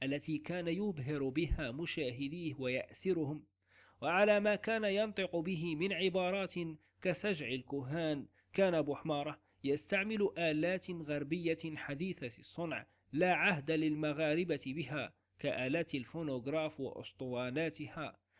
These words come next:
فكان إذا سجى الليل وعم السكون وخلى بنفسه في خيمته يضع على تلك الآلات أسطوانات سجلت عليها آيات قرآنية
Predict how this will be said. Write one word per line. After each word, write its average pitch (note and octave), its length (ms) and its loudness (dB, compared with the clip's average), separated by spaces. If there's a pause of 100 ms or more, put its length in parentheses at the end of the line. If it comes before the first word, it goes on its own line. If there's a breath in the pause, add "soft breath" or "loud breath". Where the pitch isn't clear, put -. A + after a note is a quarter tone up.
(140 soft breath)
فكان B3 400 2
إذا E3+ 380 2
سجى E3+ 320 0
الليل E3+ 400 2
وعم E3+ 640 4
السكون D3+ 680 -4 (260)
وخلى D#3 540 0
بنفسه C3 720 -2
في E3+ 160 -2
خيمته F#3 540 -2 (760 loud breath)
يضع A3+ 440 6
على G3 240 6
تلك G3 320 -4
الآلات E3+ 800 4 (100)
أسطوانات F3 840 2
سجلت D#3+ 680 -2
عليها D3 920 0
آيات D3+ 420 2 (220)
قرآنية C#3+ 760 -2